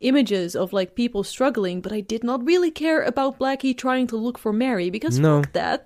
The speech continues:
Speaker 2: It doesn't, I don't give a fuck about Blackie. Um, okay, Spencer Tracy. At fourteen minutes and fifty-eight seconds, this is the shortest performance ever to be nominated for a leading acting Oscar.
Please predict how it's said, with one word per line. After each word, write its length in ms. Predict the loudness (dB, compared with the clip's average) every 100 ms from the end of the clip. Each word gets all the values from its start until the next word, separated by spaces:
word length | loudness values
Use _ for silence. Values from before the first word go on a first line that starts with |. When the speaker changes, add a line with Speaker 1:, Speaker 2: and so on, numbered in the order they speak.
| -6
Speaker 2:
It 120 | -2
doesn't, 220 | 0 0
I 60 | 2
don't 160 | 0 -2
give 140 | -4
a 20 |
fuck 240 | -4 -6 -2
about 220 | -2 0
Blackie. 420 | -2 -4 -10 -12 _ -20 _ _ _ _ _ _ _ _ _ -20 _ _ _ 0
Um, 400 | 4 4 4 0
okay, 180 | 2 2
Spencer 340 | 2 4 4 4
Tracy. 460 | 2 2 -2 -12 _ _ _ 0
At 140 | 2 2
fourteen 380 | 4 4 6 6
minutes 240 | 4 4
and 80 | 2
fifty-eight 360 | 2 4 4
seconds, 460 | 4 -2 0 -4 -8 -8
this 240 | 0 2
is 80 | 2
the 100 | 0
shortest 640 | 0 6 6 6 -2 -8
performance 380 | -4 0 0 -2 0
ever 260 | 2 2 -2 -10 -12
to 80 | 0
be 80 | 4
nominated 380 | 4 4 2 0
for 140 | 0
a 40 | 0
leading 300 | 0 -2 -2
acting 360 | -4 -4 -6 -6
Oscar. 320 | -8 -6